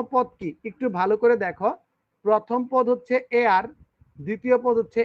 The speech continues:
এআর কিউব, মানে পদ পার্থক্য কত? আহ, আর স্কয়ার। পদে পার্থক্য কি? আর স্কয়ার। এনতম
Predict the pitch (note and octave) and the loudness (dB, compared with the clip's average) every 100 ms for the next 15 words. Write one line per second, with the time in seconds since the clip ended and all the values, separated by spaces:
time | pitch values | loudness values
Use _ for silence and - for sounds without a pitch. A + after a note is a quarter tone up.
0 | - A3+ A#3 A3+ - G#3 E3 - F#3 G3 | -2 -2 0 -2 -6 -6 -6 -8 -10 -10
1 | - A3 A#3+ B3 G3+ - A3+ A3+ A#3+ A#3+ | -6 -4 -2 -2 -4 0 0 2 0 -4
2 | D3+ - _ _ _ _ _ _ _ D3+ | -8 -10 _ _ _ _ _ _ _ -10
3 | D#3+ D#3 - _ _ _ _ _ - G3+ | -6 -6 -8 _ _ _ _ _ -2 0
4 | A#3 - - E3+ C3+ - _ G3 G#3 A3+ | 0 -4 -8 -8 -8 -14 _ -4 -2 0
5 | G#3+ - A3+ A3+ F3+ - F#3 A#3 A#3+ _ | -2 0 0 0 -8 -8 -2 0 -2 _
6 | F#3+ D#3 A#2+ _ _ _ _ F#3+ G#3 G#3 | -8 -8 -8 _ _ _ _ -6 -6 -2
7 | B3 | 0